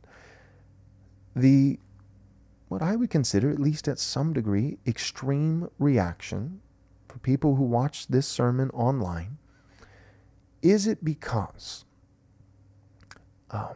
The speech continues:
the example that I gave is a terrible, terrible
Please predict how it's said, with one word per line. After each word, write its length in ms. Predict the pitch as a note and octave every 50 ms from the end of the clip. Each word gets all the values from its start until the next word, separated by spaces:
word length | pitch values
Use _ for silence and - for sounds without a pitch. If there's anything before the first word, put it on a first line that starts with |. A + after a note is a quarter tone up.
| - _ -
the 160 | - B2 A2+
example 680 | A2 A2 G2+ - A2+ B2 D3 D#3 - - D#3+ E3 D#3+ -
that 180 | - B2 A#2
I 160 | A2+ A#2 B2 A#2+
gave 640 | A2+ G#2+ G2+ G2+ G#2+ A#2 A#2+ - - - - - _ _ _ _ _ _ _ _ _ _ _ _ _ _ _ _ _ _ _ _ -
is 480 | - A#2 A2+ A2 G#2+ G#2 G#2+ - - - _ _ _ _ _ -
a 80 | - G#2 _
terrible, 720 | - - - - A#2 D3 D#3 C#3+ C3+ A#2+ - - - - _ _ _ _ _ _ _ _ _ _ _ _ _ _ _ _ -
terrible 600 | - - - D3+ D3+ D3 C#3+ A#2+ G#2 - - -